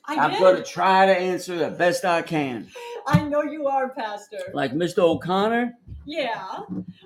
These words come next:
Speaker 1: We haven't heard from him in a
Speaker 2: We
Speaker 1: minute.
Speaker 2: have not heard from him.
Speaker 1: Oh, wait, you hear from him too, Pastor?
Speaker 2: I meant we, but, you know, we as a community.
Speaker 1: Okay, there you go.
Speaker 2: As
Speaker 1: Yeah.
Speaker 2: a podcasting community.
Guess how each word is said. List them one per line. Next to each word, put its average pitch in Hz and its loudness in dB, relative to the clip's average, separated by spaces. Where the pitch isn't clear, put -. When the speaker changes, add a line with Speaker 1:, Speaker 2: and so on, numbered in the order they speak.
Speaker 1:
We 339 -6
haven't 302 -4
heard 277 -4
from 254 -10
him 311 -8
in 508 -10
a 339 0
Speaker 2:
We 349 6
Speaker 1:
minute. 170 4
Speaker 2:
have 143 -4
not 190 2
heard 147 0
from 104 -20
him. 110 -6
Speaker 1:
Oh, 392 -4
wait, 285 -4
you 302 -6
hear 359 -10
from 339 -16
him 269 -8
too, 269 -10
Pastor? 330 -4
Speaker 2:
I 165 6
meant 170 -2
we, 170 -2
but, 160 0
you 190 2
know, 165 8
we 185 12
as 147 4
a 151 2
community. 151 6
Speaker 1:
Okay, 392 -2
there 285 2
you 370 -10
go. 339 -8
Speaker 2:
As 285 -2
Speaker 1:
Yeah. 139 0
Speaker 2:
a - -14
podcasting 175 0
community. 147 4